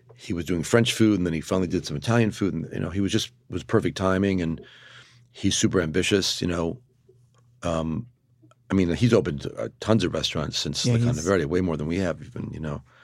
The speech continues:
Speaker 1: Um,
Speaker 2: He's on a roll.
Speaker 1: Yeah. He's great. He's a great chef and a great guy. But, but, and, you know, the Rusty Knot I did with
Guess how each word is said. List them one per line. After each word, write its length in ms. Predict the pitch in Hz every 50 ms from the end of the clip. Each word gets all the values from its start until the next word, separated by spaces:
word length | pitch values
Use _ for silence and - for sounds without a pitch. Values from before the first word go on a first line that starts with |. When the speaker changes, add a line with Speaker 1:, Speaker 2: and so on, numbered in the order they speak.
| - - - _ -
Speaker 1:
Um, 400 | - 87 85 80 80 78 - - -
Speaker 2:
He's 120 | - 127
on 100 | 139 135
a 40 | 135
roll. 340 | 131 131 123 107 104 104 123 - _ _ _ - - - _ -
Speaker 1:
Yeah. 300 | 117 110 87 - - - - _ _ _ _ _ _ _ -
He's 140 | 113 123 117
great. 140 | 143 151 120
He's 100 | 95 85
a 40 |
great 200 | 82 101 101 95
chef 260 | - - 95 80 71 -
and 80 | 80
a 40 | 78
great 200 | 78 82 82 -
guy. 220 | - 92 87 80
But, 280 | - - - - - -
but, 160 | - 101 90 - _ _ _ _ _ -
and, 280 | 107 101 98 92 - -
you 80 | - 113
know, 280 | 107 85 82 85 85 - - - - - - _ - _ _ _ - - - - _ _ _ _ _ _ -
the 80 | 85
Rusty 220 | 85 92 87 - 90
Knot 300 | 85 85 85 90 - -
I 40 | -
did 180 | 80 80 90 80
with 200 | 78 - -